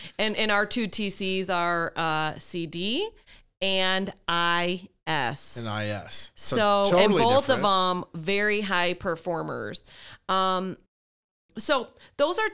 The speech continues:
Speaker 1: those are, uh, trends we've seen in our
Speaker 2: Yeah.
Speaker 1: office.
Speaker 2: Yeah, which are, are, I think are, are, take note of. It, it almost like i-, if you're a practice owner out there, if you're an orthodontist, like, just go through the different roles and go,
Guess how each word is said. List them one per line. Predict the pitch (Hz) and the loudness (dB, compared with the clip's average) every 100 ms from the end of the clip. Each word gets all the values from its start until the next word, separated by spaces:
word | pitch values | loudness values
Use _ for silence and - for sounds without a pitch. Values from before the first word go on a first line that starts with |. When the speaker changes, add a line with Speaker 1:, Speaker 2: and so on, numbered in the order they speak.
| - | -4
Speaker 1:
those | 208 269 403 | -2 0 0
are, | 403 - | 0 0
uh, | 226 208 185 165 - _ - - | 2 2 2 0 -6 _ -14 -8
trends | - - 220 208 202 | -6 0 0 0 -2
we've | 196 190 | -4 -4
seen | - 196 185 175 165 | -4 -4 -2 -2 -2
in | 147 160 | -2 -2
our | 156 151 | 0 0
Speaker 2:
Yeah. | 143 | -2
Speaker 1:
office. | 156 - 104 - - - | -4 -8 -8 -10 -14 -12
Speaker 2:
Yeah, | 101 98 | -8 -8
which | 92 104 - | -8 -6 -6
are, | 113 104 - _ _ - | -4 -8 -12 _ _ -20
are, | 104 - | -20 -14
I | 107 | -12
think | 107 123 123 | -8 -8 -8
are, | 107 95 - | -10 -10 -14
are, | 107 107 104 131 _ _ | -12 -10 -10 -14 _ _
take | - 151 180 180 | -12 -4 -4 -4
note | 120 120 | -4 -4
of. | 87 73 - _ _ _ _ _ _ | -4 -8 -18 _ _ _ _ _ _
It, | 127 | -6
it | 143 160 170 | -2 2 4
almost | 170 156 | 2 2
like | 143 127 - _ | 0 0 -10 _
i-, | 135 - | -14 -12
if | 131 123 | -12 -8
you're | 143 143 135 123 | -2 0 0 -2
a | 120 | -4
practice | 147 139 147 117 | -2 0 -2 -2
owner | 127 120 | -2 -2
out | 117 120 | -4 -2
there, | 117 | -6
if | 123 | -4
you're | 123 120 | -4 -4
an | 113 | -4
orthodontist, | 110 120 120 110 - _ _ - | -4 -4 -4 -6 -12 _ _ -6
like, | 127 | -2
just | 165 151 | -2 4
go | 170 175 | 4 4
through | 175 160 165 170 147 131 123 | 0 0 4 4 4 0 -4
the | 123 | -4
different | 135 151 131 | 0 0 -2
roles | 107 131 165 147 131 | -2 2 4 2 0
and | 127 | -2
go, | 123 120 110 | 0 0 0